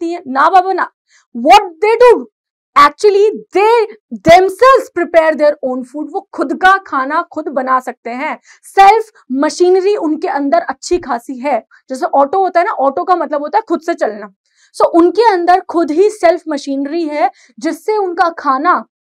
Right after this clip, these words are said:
खुद की बॉडी के अंदर बन जाता है। तो मुझे कौन बताएगा ये कि किसके अंदर खाना खुद से बनता है? यार, आप पीछे स्लाइड पे देख लो, but बता दो, अपने मन में बताओ मुझे,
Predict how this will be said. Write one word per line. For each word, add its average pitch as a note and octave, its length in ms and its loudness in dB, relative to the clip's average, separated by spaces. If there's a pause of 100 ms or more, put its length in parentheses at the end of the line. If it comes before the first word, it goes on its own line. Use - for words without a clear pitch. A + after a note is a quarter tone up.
(380)
खुद A4+ 120 2
की A4+ 200 4
बॉडी D4 280 2
के D#4+ 80 -2
अंदर B3+ 240 -4
बन A3+ 180 -4
जाता - 260 -10
है। - 60 -18 (400)
तो G4 80 -4
मुझे G4 220 0
कौन E4+ 260 2
बताएगा C4+ 380 0
ये C#4+ 220 -6
कि D#4+ 120 -4
किसके F4+ 320 -4
अंदर D#4 220 0
खाना D4 280 -4
खुद D4+ 180 -14
से C4+ 140 -6
बनता A3 300 -12
है? - 100 -20 (340)
यार, F#4+ 140 4
आप F4 180 2
पीछे F4+ 280 -2
स्लाइड D4+ 360 -2
पे F4+ 100 -4
देख E4 400 -2
लो, F4 120 0
but F#4 240 2
बता C4 280 0
दो, - 220 -10 (300)
अपने G#4 320 -6
मन F#4+ 180 2
में G#4 100 -2
बताओ B3+ 280 -2
मुझे, A3+ 260 -18